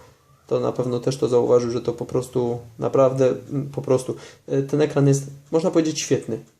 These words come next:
Nie ma rozdzielczości jakiejś byczej, nie ma tam Full H D, takich, e, gadżetów, można powiedzieć, marketingów i tym podobne. E, ta rozdzielczość, która jest tu zastosowana, świetnie sobie radzi. E, obsługa tego telefonu jest bezproblemowa,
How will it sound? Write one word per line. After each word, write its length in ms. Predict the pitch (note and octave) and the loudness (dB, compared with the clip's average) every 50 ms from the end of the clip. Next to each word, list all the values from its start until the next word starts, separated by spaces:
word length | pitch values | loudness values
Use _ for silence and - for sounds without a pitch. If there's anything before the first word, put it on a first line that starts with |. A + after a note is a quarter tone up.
| _ _ _ _ D3+ | _ _ _ _ -2
Nie 120 | F3+ G3+ | 0 2
ma 100 | F#3+ E3 | 4 4
rozdzielczości 540 | C#3+ C3+ C3 C#3 C3+ C#3 C#3 C3+ C#3 - B2 | 4 4 4 4 4 4 2 0 0 -2 -2
jakiejś 300 | A#2+ A#2 - - A2 A2 | -2 -2 -4 -8 -6 -2
byczej, 360 | A2+ B2+ B2+ - A#2 A2+ A2+ | -2 0 2 4 2 2 2
nie 100 | A#2+ C3 | 2 0
ma 120 | C3+ B2 | 0 0
tam 180 | A#2 A#2 A2+ A2 | 0 -2 -4 -4
Full 180 | A2 - B2 A2+ | -4 -4 -4 -2
H 120 | B2 A2+ | -2 0
D, 300 | A2+ B2 A#2+ A#2 A#2 A2+ - - - - - - - - - _ | 2 4 4 4 2 0 -4 -10 -20 -20 -20 -20 -20 -20 -20 _
takich, 400 | - - - - B2+ A#2 A#2+ B2+ | -12 -12 -10 -8 -8 -8 -6 -4
e, 640 | - - A#2 A#2 A2+ A2+ A2+ A#2 A#2 A#2 A#2 A2+ A#2+ | -2 0 2 2 2 2 2 2 0 0 -2 -2 -2
gadżetów, 520 | A#2 A#2+ A#2 A2+ A#2+ A#2 A#2 - A#2+ A#2+ A#2+ | 2 2 2 4 4 2 2 0 -2 -2 -4
można 260 | A#2 A2+ A2+ A2+ A2+ | -4 -4 -2 -2 -2
powiedzieć, 420 | - A2+ A2 A#2 A2+ A#2 A2+ A2+ | -2 -2 -2 -2 -2 -2 -4 -4
marketingów 680 | A2+ A2+ A2 - - A2 - - A#2 A#2+ A#2 A#2 A2+ A#2 | -2 -4 -4 -2 -4 -4 -4 -4 -4 -4 -4 -4 -4 -6
i 60 | A2 | -6
tym 140 | - A#2 G#2+ | -6 -4 -2
podobne. 380 | A2 A2 A#2+ A#2 B2 B2 B2 B2 - - - - _ _ _ _ - | 0 0 0 0 -2 -4 -6 -8 -10 -16 -20 -20 _ _ _ _ -6
E, 180 | D3 C3 A#2+ A#2 | -4 -2 -2 -2
ta 260 | - - C#3+ C#3 C#3+ | -2 0 2 4 4
rozdzielczość, 440 | C#3+ C3+ C3 C3+ C3 B2 B2 - - | 4 4 4 2 2 0 -2 -4 -2
która 140 | - B2 | 0 0
jest 160 | A#2+ A#2+ - - | 0 0 0 -4
tu 60 | C#3 | -6
zastosowana, 600 | B2+ A#2+ - B2+ B2+ - B2 A#2 A#2+ A#2 A#2 A#2 | -6 -6 -4 -6 -8 -6 -4 -4 -2 -2 -2 -4
świetnie 420 | - - - C#3+ C#3+ C#3 C3+ B2 | -6 -2 0 0 0 0 -2 -4
sobie 240 | - - A#2+ A#2 A2+ | -4 -4 -2 0 2
radzi. 340 | A2+ A2+ A2 A2 A#2 A#2 A2+ - - - - - - _ - - | 2 2 2 0 -4 -8 -10 -12 -16 -20 -20 -20 -20 _ -10 -4
E, 280 | C#3 B2 A#2+ A2+ - - | -2 0 0 0 -2 -4
obsługa 400 | - B2+ - - C#3 C3+ B2+ A#2+ | -8 -6 -4 -2 0 2 2 2
tego 220 | C3 B2+ B2+ B2+ | 2 2 0 0
telefonu 520 | - B2 B2 - - A#2+ A#2 A#2 A#2 A#2 A#2 - - - | 0 0 -2 0 -2 -2 -2 -2 -4 -4 -6 -8 -14 -14
jest 400 | A#2+ A#2+ A#2+ A#2+ A#2+ A#2 - - | -10 -6 -4 -4 -4 -4 -6 -6
bezproblemowa, 960 | B2 A#2+ C#3+ C#3+ C#3+ - D3 C#3+ C#3 C3+ C3 C3 B2+ B2+ C3 B2 B2+ C3 C3 | -2 0 0 0 0 0 -2 0 2 2 2 2 0 2 2 2 2 0 -2